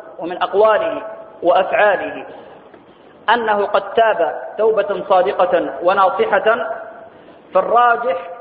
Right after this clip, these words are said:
أن توبته تقبل في أحكام الدنيا. وإن نظر العلماء في حاله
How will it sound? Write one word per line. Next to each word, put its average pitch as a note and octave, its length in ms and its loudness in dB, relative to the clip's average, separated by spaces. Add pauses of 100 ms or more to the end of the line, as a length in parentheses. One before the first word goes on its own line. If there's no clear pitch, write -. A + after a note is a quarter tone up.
أن A#3 300 -4
توبته G#3 500 0
تقبل G#3 420 0
في G#3+ 160 0
أحكام G#3 300 2
الدنيا. D#3 440 -4 (2750)
وإن A#3 260 4
نظر C#4 260 2
العلماء B3 480 2
في A#3+ 140 -4
حاله A#3 520 -2